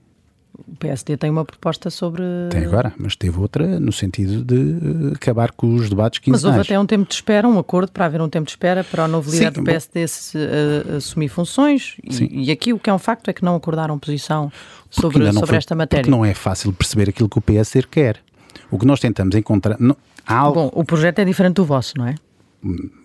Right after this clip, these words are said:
Speaker 2: e acabou por ser. Ah, eu acho que, eh, o objetivo aqui é nós termos um equilíbrio entre aquilo que deve ser o escrutínio que o governo está sujeito,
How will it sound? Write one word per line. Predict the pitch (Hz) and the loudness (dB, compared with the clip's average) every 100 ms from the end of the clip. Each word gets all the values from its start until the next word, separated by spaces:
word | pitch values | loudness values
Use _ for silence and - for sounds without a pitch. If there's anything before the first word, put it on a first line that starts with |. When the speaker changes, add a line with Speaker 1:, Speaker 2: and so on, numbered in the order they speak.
| - 127 | -8 -2
Speaker 2:
e | 95 | 0
acabou | - 95 | 2 2
por | 90 - | 2 0
ser. | 85 - _ _ - - - - | -2 -6 _ _ -20 -20 -20 -6
Ah, | 110 92 90 87 _ - | 0 2 2 -2 _ -2
eu | 101 | 0
acho | 131 - | 0 -2
que, | - 120 - | -2 -2 -2
eh, | 98 92 90 _ - | -6 -8 -14 _ -2
o | 107 | 0
objetivo | 98 87 90 101 92 | 2 0 -2 -2 -2
aqui | - 123 156 - 104 | 0 0 -2 -2 -2
é | 101 | 2
nós | 104 - | 2 0
termos | - 85 85 - - | -2 -2 -4 -10 -2
um | 110 | 2
equilíbrio | 110 - 113 127 165 - _ _ _ _ _ _ - | 2 4 2 4 2 -2 _ _ _ _ _ _ 0
entre | 113 95 101 | 2 2 0
aquilo | 127 120 | 0 0
que | 107 | 0
deve | 104 - | 0 2
ser | 104 | 2
o | 98 | 2
escrutínio | - - 110 - 143 110 90 | 0 0 0 2 4 4 2
que | - | 0
o | 90 | 0
governo | 85 85 90 | 0 0 0
está | 95 | 0
sujeito, | - 101 98 151 - | -2 0 0 0 -8